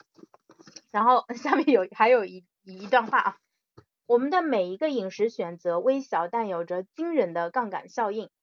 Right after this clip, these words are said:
这些选择的后果有着正循环和负循环的重大差异。选择指向杠杆效应正循环的，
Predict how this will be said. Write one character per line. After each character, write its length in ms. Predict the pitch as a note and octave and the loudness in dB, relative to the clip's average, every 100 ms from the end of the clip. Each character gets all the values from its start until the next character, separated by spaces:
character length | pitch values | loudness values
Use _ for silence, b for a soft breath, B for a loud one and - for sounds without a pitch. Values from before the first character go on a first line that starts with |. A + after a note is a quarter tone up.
| _ _ _ - | _ _ _ -12
这 80 | E4 | -8
些 180 | F4 D#4+ | -6 -6
选 280 | B3 F#3 | -6 -6
择 120 | F3+ F3+ | -4 -4
的 140 | G3 | -4
后 260 | - D#4+ G#3+ | -4 -4 -4
果 280 | F3+ F3 | -2 -4
有 200 | F3+ F3 | -2 -4
着 160 | E3+ F3+ | -4 -8
正 340 | _ F#4 D#4+ | _ -6 -4
循 260 | A3 F3+ F#3 | -6 -12 -10
环 200 | F#3+ F3+ | -8 -8
和 160 | - G#3 | -6 -8
负 220 | - C#4+ | -8 -12
循 240 | B3+ F#3 | -10 -10
环 220 | F#3+ F3+ F3 | -6 -6 -4
的 160 | F#3 | -4
重 180 | C4 A3+ | -4 -4
大 160 | F#3+ F#3 | -4 -6
差 240 | - A#3 | -8 -8
异。 160 | A#3 F#3 _ _ _ _ | -8 -10 _ _ _ _
选 320 | - A3+ G3+ | -2 -2 -2
择 200 | G3 G#3 | -2 0
指 320 | B3+ - G3 F3+ | -2 -4 -8 -6
向 320 | D4+ C4+ A3+ | -4 -4 -2
杠 300 | E4 C#4+ G3 | -4 -4 -6
杆 220 | E3 D#3+ | -10 -10
效 260 | - D4 G#3+ | -2 0 0
应 240 | A3 G3 | -4 -10
正 220 | D#4 C#4 | -6 -6
循 240 | A#3+ F#3 G#3+ | -6 -14 -8
环 260 | F#3 E3+ | -8 -6
的， 380 | F3+ F3 E3+ | -4 -2 -2